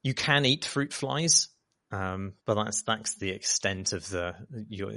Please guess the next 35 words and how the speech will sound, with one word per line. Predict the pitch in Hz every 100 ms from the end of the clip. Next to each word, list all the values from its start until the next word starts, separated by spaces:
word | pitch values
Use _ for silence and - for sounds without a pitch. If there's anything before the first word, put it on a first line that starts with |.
| 104
your, | 101 92 85 85
uh, | 85
role | 107 104 95 90
as | 85
a, | 92 101 123
a | 107
predator | - 101 90 - 92 87
of | 85
the | 92 90 - -
undergrowth. | 98 98 - 107 - _ _ - - _ -
Um, | 82 82 78 _ _ _ _ _ _ _ _ _ _ _ _
it's | -
quite | - 92
cute. | - - 101 _
I | 143
do | 117 247
wish | 254 -
it | -
had, | 156 139
like, | 127 113
a | 113
mega | 110 117 131 104
web, | 85 85 -
though, | - 107 -
because | 110 113
sometimes | 180 160 160 143
when | 131
you're |
trying | 120 127 113
to |
lift, | 104 110 117 - - - - - _
like, | 104
a | 104
heavy | 107 110 104
object, | 107 117 117 -